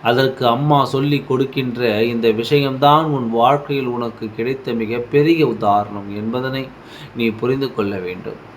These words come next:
இனியாவது எல்லாம் கடந்து போகும், மறந்து போகும் என்று சொல்லி உனக்கான விஷயங்களை அடைவதில் எப்பொழுதுமே நீ கவனத்தோடும் மிகுதியான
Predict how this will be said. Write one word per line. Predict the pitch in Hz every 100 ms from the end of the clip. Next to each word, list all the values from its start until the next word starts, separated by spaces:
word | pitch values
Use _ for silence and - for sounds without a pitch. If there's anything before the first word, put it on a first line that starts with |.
| - - - - -
இனியாவது | - 151 170 170 175 185 180 175
எல்லாம் | 160 160 160 175 180
கடந்து | 156 160 175 170
போகும், | 147 147 143 165
மறந்து | 151 143 160 160
போகும் | 156 147 139 139 135
என்று | 131 123
சொல்லி | 113 139 147 156
உனக்கான | 131 131 135 143 147 160
விஷயங்களை | 143 139 151 135 131 123
அடைவதில் | 120 120 143 139 151 156
எப்பொழுதுமே | 123 120 - 147 147 151 139 107 - - - - - -
நீ | 131 120
கவனத்தோடும் | 113 113 135 139 - 135 131 120 98 - - -
மிகுதியான | 107 113 123 127 127 127 135